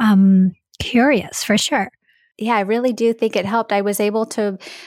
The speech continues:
Speaker 2: comfortably still exercise and run all the way up until thirty-two-ish weeks. And then it just got too uncomfortable with the big old belly, but it had nothing to do with any pelvic pain.
Speaker 1: Cool.
Speaker 2: So, yeah. So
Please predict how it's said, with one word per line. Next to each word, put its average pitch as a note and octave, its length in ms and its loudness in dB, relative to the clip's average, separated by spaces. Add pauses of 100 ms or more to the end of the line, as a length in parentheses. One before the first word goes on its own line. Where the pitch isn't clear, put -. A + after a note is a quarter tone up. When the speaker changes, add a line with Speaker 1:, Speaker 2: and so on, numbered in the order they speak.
(120)
Speaker 2:
comfortably A3 600 -2
still - 280 -4
exercise G3+ 760 -4
and F3 180 -8
run G3+ 400 -4
all F#3 140 -4
the G3 80 -6
way G3 160 -2
up G3 120 -8
until G3 640 -6 (100)
thirty-two-ish F3+ 1300 -6
weeks. A#3+ 680 -4 (480)
And G#3 120 0
then G#3 140 0
it F#3+ 100 -6
just - 220 -10
got - 240 -4
too F#3+ 220 -2
uncomfortable E3 560 -6
with D#3+ 100 -8
the E3+ 80 -14
big D#3+ 160 -6
old D3+ 160 -6
belly, E3+ 340 -2
but F#3 160 -4
it F3 60 -2
had E3+ 160 -6
nothing F3 380 -4
to E3+ 60 -4
do E3 200 -8
with E3 160 -6
any D#3+ 220 -6
pelvic - 440 -8
pain. - 360 -10 (560)
Speaker 1:
Cool. C4 500 0
Speaker 2:
So, G3 640 -8 (280)
yeah. G#3+ 580 -2
So B3 720 0